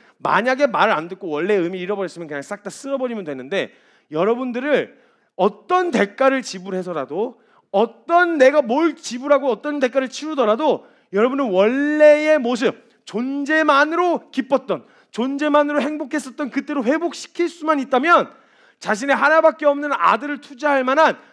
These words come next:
그런 마음으로 여러분을 바라보고 계셨다는 거예요. 자, 봐요. 이 무슨 말이냐면 여러분이 지금 망가졌어. 죄인이란 말이에요. 죄인이라고 말한다면 죄인이면 하나님하고 가까이 할 수 없는데, 가까이 할 수 없는 존재인데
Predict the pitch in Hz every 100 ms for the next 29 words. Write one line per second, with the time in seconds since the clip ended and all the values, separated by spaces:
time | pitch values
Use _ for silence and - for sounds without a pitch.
0 | _ - 277 311 254 226 254 285 277 208
1 | 233 233 165 208 208 202 170 139 131 113
2 | 104 95 _ _ _ _ _ - - -
3 | 185 185 190 - 170 175 214 180 190 160
4 | - _ _ 180 240 226 226 220 - -
5 | 160 226 175 - 127 - _ _ - -
6 | 180 262 262 208 160 123 175 254 _ _
7 | _ - 185 247 285 277 262 208 175 208
8 | 170 156 240 196 110 _ _ _ - 220
9 | 285 311 285 294 311 302 269 - 220 262
10 | 277 269 - 220 170 240 302 277 165 135
11 | - _ - 190 262 269 254 220 180 269
12 | 311 277 233 185 190 240 135